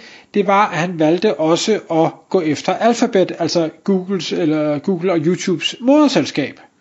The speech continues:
øh, og har sagt, at det var deres ansvar, at de her videoer var blevet fjernet,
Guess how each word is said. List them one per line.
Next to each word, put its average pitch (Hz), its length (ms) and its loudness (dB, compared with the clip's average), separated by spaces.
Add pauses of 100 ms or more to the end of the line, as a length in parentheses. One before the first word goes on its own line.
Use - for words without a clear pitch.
(920)
øh, 185 200 4
og 180 140 2
har 170 80 4
sagt, 202 400 0
at 175 200 -4
det 196 180 2
var 170 100 2
deres 208 420 2
ansvar, 202 800 -2 (580)
at - 180 -6
de 202 100 -2
her 190 280 2
videoer 185 540 0
var 160 240 2
blevet 135 240 0
fjernet, 294 460 0